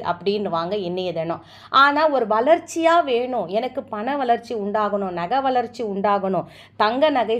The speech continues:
சேரணும். ஏன்னா ஒரு பெண் குழந்தை வச்சிருக்கா, இல்ல ஆண் குழந்தையே வச்சிருந்தா கூடங்க, தங்க நகை என்பது ஒரு த-, ஒரு சொத்து, அசட்டு மாதிரி. அது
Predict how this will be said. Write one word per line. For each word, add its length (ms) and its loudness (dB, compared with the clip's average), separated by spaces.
சேரணும். 600 2
ஏன்னா 220 2
ஒரு 180 0
பெண் 240 -2
குழந்தை 360 2
வச்சிருக்கா, 380 -4
இல்ல 300 -2
ஆண் 420 0
குழந்தையே 420 4
வச்சிருந்தா 560 -2
கூடங்க, 300 -2
தங்க 300 4
நகை 300 2
என்பது 420 -2
ஒரு 260 0
த-, 140 4
ஒரு 160 4
சொத்து, 440 -2
அசட்டு 380 0
மாதிரி. 380 0
அது 200 -2